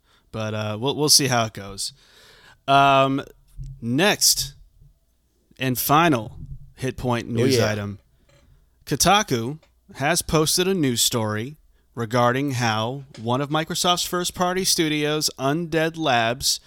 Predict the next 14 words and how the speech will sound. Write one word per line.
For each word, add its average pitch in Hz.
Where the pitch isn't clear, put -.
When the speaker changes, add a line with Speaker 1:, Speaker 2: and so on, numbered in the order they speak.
Speaker 1:
had 135
at 131
one 127
point 120
suffered 117
from 110
sexism, 110
Speaker 2:
Hmm. 139
Speaker 1:
bullying, 156
and 170
a 185
lack 170
of 165
direction 131